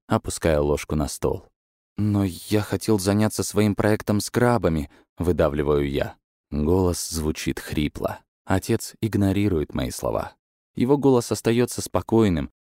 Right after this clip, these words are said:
хотя на самом деле он сердится. Похоже, заранее продумал, что именно отвечать на мои возражения. "Послушай, Билли, то, что произошло в тот день с полицией, очень серьезно.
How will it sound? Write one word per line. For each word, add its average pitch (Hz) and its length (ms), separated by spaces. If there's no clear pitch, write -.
хотя 131 280
на 101 100
самом 87 360
деле 78 220
он 76 140
сердится. - 720
Похоже, 71 480
заранее 85 580
продумал, 80 460
что - 320
именно 80 500
отвечать - 480
на 90 60
мои 78 180
возражения. 78 800
"Послушай, - 460
Билли, 64 340
то, 98 120
что - 160
произошло 101 580
в - 80
тот 78 200
день 87 220
с - 80
полицией, 82 760
очень 85 340
серьезно. 82 720